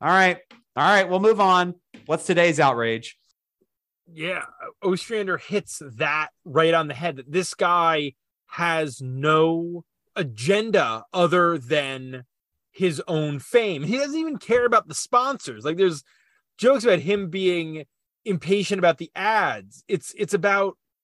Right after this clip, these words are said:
Speaker 2: attention. It's less about, you know, the ad bucks, although I'm sure the ad bucks don't hurt.
Speaker 1: If Ostrander was,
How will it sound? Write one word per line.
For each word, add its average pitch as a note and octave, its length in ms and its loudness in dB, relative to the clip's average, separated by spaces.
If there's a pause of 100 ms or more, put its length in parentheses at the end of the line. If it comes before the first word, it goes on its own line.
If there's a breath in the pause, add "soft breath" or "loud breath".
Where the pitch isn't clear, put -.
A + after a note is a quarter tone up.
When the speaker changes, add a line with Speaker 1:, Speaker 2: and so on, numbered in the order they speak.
(160)
Speaker 2:
attention. - 680 -10 (400)
It's - 300 -6
less F#3+ 560 -2
about, D3+ 720 2 (320)
you - 100 -10
know, D3+ 120 -2
the E3 180 -6
ad F3+ 340 0
bucks, A#2 400 -6
although D#3 140 2
I'm D3+ 100 0
sure F#3+ 160 0
the D#3+ 140 -2
ad D3 300 -2
bucks - 480 -2 (360)
don't D3+ 260 0
hurt. C3+ 580 -6 (880)
Speaker 1:
If D#3 160 -2
Ostrander G3 540 2
was, C#3+ 320 -6